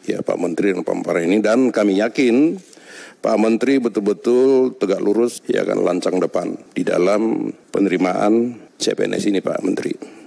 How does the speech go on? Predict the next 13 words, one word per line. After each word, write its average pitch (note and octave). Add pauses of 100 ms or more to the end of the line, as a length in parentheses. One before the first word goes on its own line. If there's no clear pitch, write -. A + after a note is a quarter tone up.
(140)
Saya F#2
kenal F2
betul F2 (560)
Menteri E2+
kita E2
ini, E2+ (1300)
karena G2
kita G2 (160)
merah F2
membara F2
sampai F#2
saat E2+
ini. F2